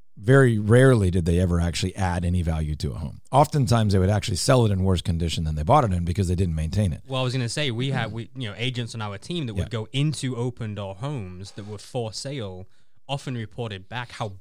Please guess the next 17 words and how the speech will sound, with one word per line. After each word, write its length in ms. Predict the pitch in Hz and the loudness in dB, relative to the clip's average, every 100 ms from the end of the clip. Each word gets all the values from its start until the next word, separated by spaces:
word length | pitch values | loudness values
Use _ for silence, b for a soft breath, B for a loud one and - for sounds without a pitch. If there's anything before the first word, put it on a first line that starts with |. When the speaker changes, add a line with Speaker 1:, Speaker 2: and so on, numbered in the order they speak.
| - | -8
Speaker 2:
bad 260 | 117 120 113 | -6 -4 -6
a 40 | |
state 480 | - - - 147 139 | -8 -8 -6 -6 -4
they 120 | 113 | -6
were 100 | 104 | -8
in 200 | 95 101 | -8 -8
because 220 | 104 107 | -6 -6
Speaker 1:
Yeah. 80 | 104 117 | -4 -4
Speaker 2:
nobody 220 | 143 143 | -4 -4
was 160 | 123 113 | -6 -8
keeping 260 | - 123 | -10 -10
an 100 | 113 | -10
eye 100 | 127 | -12
on 140 | 247 98 | -12 -6
them. 40 | |
Speaker 1:
Yeah, 120 | 90 - | -4 0
there's, 220 | 107 | 0